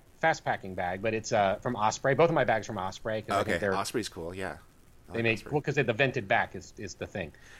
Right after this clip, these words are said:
Speaker 1: Um,
Speaker 2: You should look into Mystery Ranch bags. Those are really cool.
Speaker 1: Okay.
Speaker 2: They've been
Speaker 1: Yes.
Speaker 2: around for as long as Osprey.
Speaker 1: Okay, I just love Osprey's design. Like, they're just really, they seem really thoughtful. Um, but I'll have to check out Mystery Ranch.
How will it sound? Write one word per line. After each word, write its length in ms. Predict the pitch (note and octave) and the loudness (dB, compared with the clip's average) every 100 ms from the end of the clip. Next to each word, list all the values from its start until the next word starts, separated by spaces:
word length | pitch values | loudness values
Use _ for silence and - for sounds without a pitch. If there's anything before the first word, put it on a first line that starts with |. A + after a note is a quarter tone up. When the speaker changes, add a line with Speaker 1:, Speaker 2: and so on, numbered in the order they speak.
| - | 0
Speaker 1:
Um, 480 | C3+ C3 A2+ G#2 F#2+ | 4 6 4 2 -2
Speaker 2:
You 80 | F2+ | 0
should 160 | F#3 | 4
look 180 | D3 C#3+ | 4 2
into 260 | C3+ B2+ G#2 | 0 0 0
Mystery 420 | F#2+ - G#2 F2+ | -2 -4 -2 -4
Ranch 420 | D#2+ D#2+ D#2+ - | -4 -8 -8 -10
bags. 300 | - - - | -10 -10 -12
Those 160 | F2 F2+ | -12 -10
are 60 | |
really 200 | E2 D2 B1+ | -8 -10 -12
cool. 280 | - - - - - - - - | -14 -14 -16 -20 -20 -20 -16 -10
Speaker 1:
Okay. 300 | C#3 G#2+ G#2+ - | -6 -6 -8 -10
Speaker 2:
They've 120 | F#2 G2 | -4 -2
been 160 | F#2 | 2
Speaker 1:
Yes. 140 | E2+ E2 | 4 4
Speaker 2:
around 160 | E2 | 2
for 100 | F2+ | -2
as 100 | D#2+ | -4
long 200 | D#2 D#2 | -2 -6
as 100 | D2 | -6
Osprey. 480 | D2+ D2+ - - - - - - - - - | -6 -6 -8 -10 -12 -18 -20 -20 -20 -18 -8
Speaker 1:
Okay, 300 | B2 G2 F2+ | -6 -4 0
I 80 | C3+ | 0
just 140 | B2+ | 2
love 180 | B2+ B2 | 4 4
Osprey's 380 | A2 - G2 - | 2 0 -10 -10
design. 640 | F2 F2 E2+ E2 E2 F2+ - | -12 -8 -6 -6 -8 -10 -10
Like, 100 | G2 | -4
they're 140 | G#2 | -2
just 220 | F#2 G2 G#2 | -2 -2 2
really, 360 | G2+ F#2+ F2 - - | 4 4 2 -4 -4
they 100 | G#2 | 0
seem 160 | B2 A2 | 2 4
really 240 | G2+ F#2 - - | 4 2 -4 -2
thoughtful. 500 | G#2 G2+ - F#2 F2 - - - - - | 2 2 0 -4 -4 -6 -16 -14 -8 2
Um, 560 | A2+ A2 G#2 G2 F#2+ F#2 | 6 6 6 2 -2 4
but 80 | C3 | 6
I'll 60 | |
have 100 | D3+ | 6
to 80 | C#3+ | 4
check 160 | B2+ G#2 | -4 -4
out 160 | G2+ | -6
Mystery 240 | G2 - F2 | -8 -10 -10
Ranch. 200 | E2 | -10